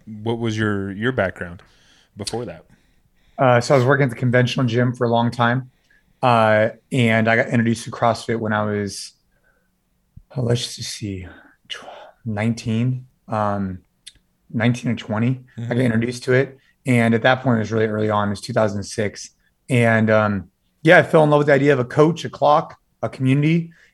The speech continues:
Speaker 2: And over the years, it's had a lot of ups and downs, you know, mainly a lot of ups, especially up through, like, two thousand sixteen. It was on a,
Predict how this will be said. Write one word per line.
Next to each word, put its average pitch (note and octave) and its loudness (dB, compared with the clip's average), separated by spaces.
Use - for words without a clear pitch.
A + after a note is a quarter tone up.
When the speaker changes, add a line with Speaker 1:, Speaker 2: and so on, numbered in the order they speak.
Speaker 2:
And B2 4
over F3 4
the G#3 4
years, A3 4
it's F#3+ -4
had G#3+ 6
a - 2
lot G3 6
of F#3+ 2
ups G3+ 0
and F3+ 0
downs, E3 0
you C3 0
know, D3+ 0
mainly E3+ 4
a E3 2
lot D3 4
of B2 4
ups, E3 2
especially C#3 0
up C3 0
through, C3 0
like, A#2+ 4
two - -4
thousand C3+ 6
sixteen. C3+ 0
It C3+ 2
was E3 -2
on D#3+ 4
a, A2+ 0